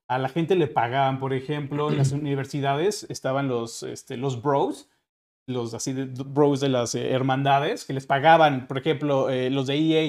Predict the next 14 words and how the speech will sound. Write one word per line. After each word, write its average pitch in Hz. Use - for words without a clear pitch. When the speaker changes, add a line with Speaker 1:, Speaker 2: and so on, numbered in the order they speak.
Speaker 1:
A, -
y 127
se 160
la 147
pasaban 170
hablando 151
sobre 123
Madden, 127
sobre 123
Madden, 135
sobre 131
Madden. 143
O 143
sea, 147